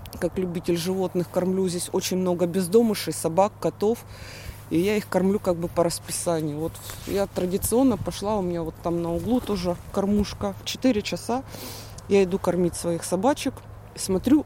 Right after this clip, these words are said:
масса наших людей, ну, жителей. Хотя до этого в этот район все боялись просто приблизиться. Я увидела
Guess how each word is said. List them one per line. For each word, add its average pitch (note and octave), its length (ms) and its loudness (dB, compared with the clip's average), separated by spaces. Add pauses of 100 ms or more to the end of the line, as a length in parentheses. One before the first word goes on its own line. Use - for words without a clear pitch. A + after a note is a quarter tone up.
масса G#3+ 380 2
наших G3 420 0
людей, F3+ 400 2
ну, G3+ 160 6
жителей. E3 460 0 (440)
Хотя F#3 220 4
до F#3+ 140 6
этого A#3+ 420 4 (200)
в F#3+ 80 6
этот G#3 260 4
район B3 360 8 (580)
все B3 260 10
боялись G#3 500 6
просто G#3 360 4
приблизиться. F3+ 720 4 (340)
Я A#3+ 540 6
увидела G#3 540 8